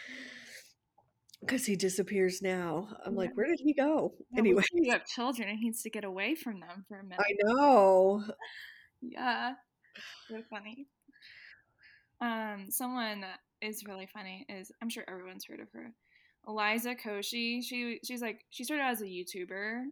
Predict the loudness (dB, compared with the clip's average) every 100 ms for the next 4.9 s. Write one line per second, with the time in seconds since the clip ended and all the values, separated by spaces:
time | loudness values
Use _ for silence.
0 | -12 -14 -12 -12 -10 -8 -8 -8 -10 -10
1 | -14 -14 -12 -10 -10 -8 -8 -8 -8 -10
2 | -12 -20 _ _ _ -4 0 2 2 0
3 | -6 _ -14 -14 -8 -6 -4 -4 -6 -12
4 | _ _ -6 -4 -2 -4 -6 -8